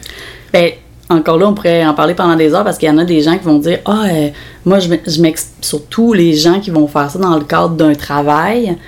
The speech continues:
euh, d'une, euh, d'une opportunité de travail, dire, « OK, j'ai un contrat pendant deux ans, cinq ans,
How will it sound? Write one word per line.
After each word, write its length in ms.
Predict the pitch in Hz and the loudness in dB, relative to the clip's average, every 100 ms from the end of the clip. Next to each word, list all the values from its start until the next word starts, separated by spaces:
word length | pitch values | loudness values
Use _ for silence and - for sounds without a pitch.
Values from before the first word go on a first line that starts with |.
| - - 156 | -20 -8 0
euh, 200 | 147 147 | 0 2
d'une, 260 | 151 151 | 2 2
euh, 340 | 143 139 139 143 | 2 0 -2 -2
d'une 200 | 147 147 | 0 0
opportunité 440 | 147 151 - 156 | 0 -4 -2 -2
de 40 | 165 | -2
travail, 320 | - 151 170 | -2 0 0
dire, « 160 | 165 160 | 0 -2
OK, 100 | 156 196 | 0 0
j'ai 120 | 170 | 2
un 120 | 151 | 2
contrat 600 | 147 151 151 - 175 180 - | 2 0 0 2 0 0 -2
pendant 260 | 143 147 | 0 0
deux 260 | 147 147 143 | 2 2 2
ans, 200 | 185 185 | 0 0
cinq 320 | 156 143 143 | 0 0 2
ans, 340 | 170 175 170 | 2 4 2